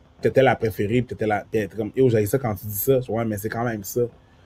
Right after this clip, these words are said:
Mais je t'en ai jamais voulu parce que j'aurais jamais voulu être à ta place non plus.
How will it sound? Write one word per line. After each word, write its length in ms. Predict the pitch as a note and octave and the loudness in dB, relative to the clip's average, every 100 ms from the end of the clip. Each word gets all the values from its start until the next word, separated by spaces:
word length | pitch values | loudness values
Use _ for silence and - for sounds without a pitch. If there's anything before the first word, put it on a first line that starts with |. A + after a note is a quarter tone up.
| - _ | -20 _
Mais 160 | B2 B2 | 2 4
je 80 | - | 4
t'en 160 | C3+ | 6
ai 100 | C3 | 8
jamais 300 | B2 C#3 F3+ | 6 8 8
voulu 480 | C#3 A2+ C3+ C3+ E3 | 6 4 4 4 4
parce 240 | - - | 4 0
que 260 | - C3+ B2 - - _ _ _ _ _ _ _ _ _ | 4 4 4 -2 -20 _ _ _ _ _ _ _ _ _
j'aurais 400 | - C3 B2 B2+ | 4 4 6 2
jamais 560 | G#2+ G#2 D#3+ D#3 D3 C#3+ | 2 4 6 6 4 2
voulu 300 | G#2+ A#2+ B2 | 0 -2 -2
être 140 | A#2 | -2
à 80 | G#2+ | -6
ta 160 | G#2+ G2 | -8 -8
place 320 | A#2 A#2 - | -8 -8 -12
non 120 | G2+ | -14
plus. 220 | G2 B2 | -12 -12